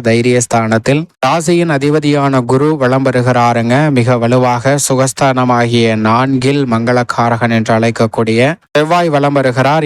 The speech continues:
இப்படி கிரகநிலைகளின் அமைப்பு இருக்கும் போது சந்திர கிரகணத்தின் போது என்ன செய்யக்கூடாது என்று பார்க்கும்போது உறுதியாக கோவிலுக்கு செல்வதை நிச்சயமாக மீனராசிக்காரர்கள் தவிர்ப்பது நல்லது. அதிலும்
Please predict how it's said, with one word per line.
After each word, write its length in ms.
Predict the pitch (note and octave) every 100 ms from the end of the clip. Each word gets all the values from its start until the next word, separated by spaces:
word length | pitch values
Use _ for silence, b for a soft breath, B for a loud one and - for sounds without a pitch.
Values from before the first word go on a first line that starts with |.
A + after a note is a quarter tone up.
| C3
இப்படி 220 | C#3 C3 B2
கிரகநிலைகளின் 680 | C3+ D#3 D#3 D3 C#3+ C#3 A#2+
அமைப்பு 300 | C3 C#3 C3+
இருக்கும் 360 | B2+ A#2+ B2+ A#2+
போது 200 | A#2+ A#2 C#3+
சந்திர 220 | B2+ A#2+ B2+ B2
கிரகணத்தின் 540 | A#2+ B2 A#2 A#2 A#2 A2+
போது 200 | B2 C3 C3 A2+
என்ன 120 | C3 C3
செய்யக்கூடாது 720 | B2 B2+ B2 - C3+ C#3+ C#3+ C3+ A#2+
என்று 160 | A#2 A#2
பார்க்கும்போது 640 | A#2+ B2 A#2+ A#2 A2+ A#2+ C#3 B2
உறுதியாக 600 | B2 B2 A#2 A#2 A2+ C#3 E3 -
கோவிலுக்கு 480 | E3 F#3 F#3 F3+ E3+ D#3
செல்வதை 400 | D3 C#3 C#3 C#3+ D#3
நிச்சயமாக 640 | C3 D3 C#3 B2+ B2+ C3+ C3+
மீனராசிக்காரர்கள் 1000 | B2 B2+ B2 A#2+ A#2+ A2+ A2+ A2+ A#2 A2+ A#2
தவிர்ப்பது 440 | A#2+ C3 C3 C3 B2
நல்லது. 320 | A2+ A#2 A2+ C#3+ C#3+
அதிலும் 340 | A#2 A#2+ B2+